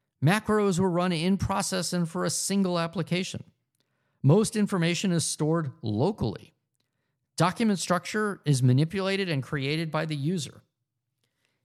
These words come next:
These shifted the dialogue. These were topics we could discuss across teams and meetings.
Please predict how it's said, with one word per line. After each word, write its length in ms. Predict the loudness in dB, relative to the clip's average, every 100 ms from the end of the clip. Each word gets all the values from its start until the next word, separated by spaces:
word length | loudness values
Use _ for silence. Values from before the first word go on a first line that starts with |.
| -4
These 260 | 0 2 0
shifted 540 | -2 -2 -4 -2 -2
the 80 | 0
dialogue. 600 | 0 0 -2 -4 -8 -18 _ _ -6
These 200 | -2 -2
were 100 | -4
topics 460 | -2 -2 -2 -6 -4
we 120 | -2
could 140 | -2
discuss 520 | -2 -4 -4 -2 -2 -4
across 460 | -2 -2 -2 -6
teams 500 | -4 -2 -2 -2 -2
and 160 | 0 0
meetings. 500 | 0 -2 -6 -14